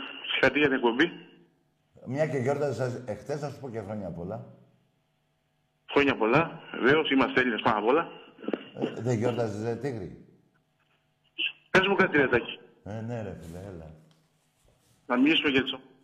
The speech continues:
Speaker 1: λίγο,
Speaker 2: Και,
Speaker 1: όπως
Speaker 2: να
Speaker 1: με τον
Speaker 2: μι-,
Speaker 1: προηγούμενο, εντάξει.
Speaker 2: να μιλήσουμε για;
Speaker 1: Και τις ομάδες μας.
Speaker 2: Α, ναι, ναι.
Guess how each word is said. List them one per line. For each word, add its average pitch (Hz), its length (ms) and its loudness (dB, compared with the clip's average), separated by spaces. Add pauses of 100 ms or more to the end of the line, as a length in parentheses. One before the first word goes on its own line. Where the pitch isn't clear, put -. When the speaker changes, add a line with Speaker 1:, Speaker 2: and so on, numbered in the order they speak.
(180)
Speaker 1:
λίγο, 139 140 -12
Speaker 2:
Και, - 100 -2 (280)
Speaker 1:
όπως 127 140 2
Speaker 2:
να 135 40 6
Speaker 1:
με 123 60 2
τον - 20 2
Speaker 2:
μι-, 131 120 6
Speaker 1:
προηγούμενο, 135 360 4
εντάξει. 113 260 0 (280)
Speaker 2:
να 110 160 -4
μιλήσουμε 127 460 -4
για; 156 500 -4 (1040)
Speaker 1:
Και 170 100 4
τις - 100 -2
ομάδες 165 340 4
μας. 101 140 0 (260)
Speaker 2:
Α, 131 40 0
ναι, 127 180 -2
ναι. 110 320 -6